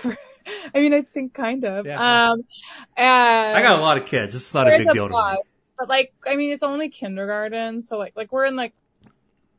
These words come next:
Speaker 1: there's, like, a, her school goes up to fifth grade, but there's, like, a little miniature playground and entrance so that only pre-K and kindergarten goes in. So it's, like, a smaller community, and it makes sense that those people would get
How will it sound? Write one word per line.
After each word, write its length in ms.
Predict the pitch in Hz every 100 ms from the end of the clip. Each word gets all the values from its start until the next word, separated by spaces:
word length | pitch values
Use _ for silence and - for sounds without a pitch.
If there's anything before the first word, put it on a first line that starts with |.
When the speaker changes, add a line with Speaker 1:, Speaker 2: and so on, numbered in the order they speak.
| _
Speaker 1:
there's, 180 | 285 294
like, 180 | 302 277
a, 300 | 262 226 214
her 120 | 269
school 240 | 262 285 277
goes 120 | 254
up 80 | 233
to 80 | 214
fifth 300 | 196 190 -
grade, 340 | 185 180 180
but 100 | 196
there's, 140 | 220
like, 120 | 208 202
a 60 |
little 380 | 185 196 208 214
miniature 460 | 202 202 202 214 196
playground 480 | 196 190 190 185
and 120 | 185 180
entrance 540 | 180 180 196 185 185
so 140 | -
that 200 | 175 - -
only 360 | 214 214 208 202
pre-K 340 | 202 190 202
and 260 | 180 180 180
kindergarten 460 | 180 175 190 196
goes 240 | 202 208 208
in. 200 | 208 208
So 100 | 208
it's, 100 | 196
like, 140 | 185
a 60 | 190
smaller 580 | - 208 196 190 180 180
community, 460 | - 185 180 -
and 100 | 180
it 60 | - _ _
makes 500 | 196 208 208 196 185
sense 440 | - _ 180 165 -
that 220 | 175 -
those 280 | 180 170 180
people 400 | _ 190 - 69
would 180 | - -
get 160 | -